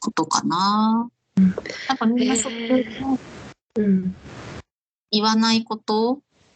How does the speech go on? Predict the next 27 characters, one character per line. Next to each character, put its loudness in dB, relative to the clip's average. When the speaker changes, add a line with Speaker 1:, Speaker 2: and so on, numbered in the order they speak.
Speaker 1:
そ 0
う -2
そ -4
う。 2
Speaker 2:
う 2
ん。 4
Speaker 1:
な 4
ん 4
か 0
そ -2
の -2
時 -6
に、 0
あ、 -6
ポ -4
イ 2
ン -2
ト 0
だ 2
な 2
っ -8
て -2
思 2
っ -8
た 0
の -4
が、 0